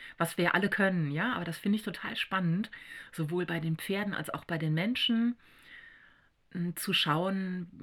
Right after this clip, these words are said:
wie verändert sich die Mimik, bei den Pferden auch wahrzunehmen in der Behandlung.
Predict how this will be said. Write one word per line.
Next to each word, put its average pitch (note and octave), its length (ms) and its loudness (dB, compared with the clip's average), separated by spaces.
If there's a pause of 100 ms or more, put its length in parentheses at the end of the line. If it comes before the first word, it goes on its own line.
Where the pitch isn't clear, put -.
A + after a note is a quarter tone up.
(120)
wie F3 400 -4
verändert F3 560 -2
sich E3 360 -6
die A3+ 140 0
Mimik, D#3+ 760 2
bei F3 100 -2
den F#3 180 -2
Pferden F3+ 360 -2
auch D#3 220 -6
wahrzunehmen D#3 600 0
in F3 140 -2
der F3+ 80 -2
Behandlung. D3+ 840 0